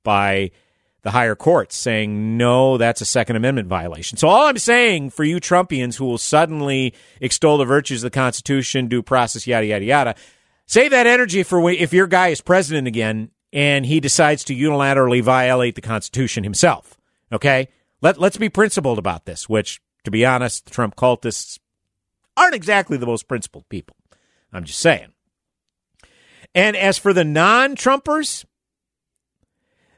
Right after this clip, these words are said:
scotus overturning this ruling will only fortify their maniacal claims that the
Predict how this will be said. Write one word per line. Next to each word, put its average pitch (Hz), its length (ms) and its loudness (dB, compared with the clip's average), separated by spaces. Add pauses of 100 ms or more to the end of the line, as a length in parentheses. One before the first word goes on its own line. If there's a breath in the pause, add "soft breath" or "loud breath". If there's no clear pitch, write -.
(280)
scotus 226 500 4
overturning 214 560 2
this 175 180 -2
ruling 165 320 2
will 156 160 0
only 175 220 2
fortify 156 720 2
their 127 160 -2
maniacal 127 520 -2
claims 120 580 -2
that 110 180 0
the 107 100 -6